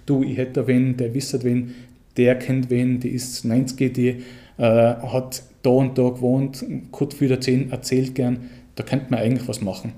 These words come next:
Und das ist für mich natürlich super, weil ich hab, bin, man hört's eh aus dem Unterland ursprünglich,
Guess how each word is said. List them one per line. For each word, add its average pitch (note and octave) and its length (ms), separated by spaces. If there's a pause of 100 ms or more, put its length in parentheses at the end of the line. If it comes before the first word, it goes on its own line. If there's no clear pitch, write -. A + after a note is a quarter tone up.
(480)
Und A2+ 180
das C3+ 140
ist D3 140
für B2+ 100
mich C#3 200
natürlich E3 280
super, - 300
weil A#2 100
ich A#2+ 80
hab, - 80 (320)
bin, A2+ 380 (180)
man G2+ 140
hört's A2 220
eh C3+ 180
aus A2+ 220
dem G#2+ 120
Unterland C3 420
ursprünglich, B2+ 420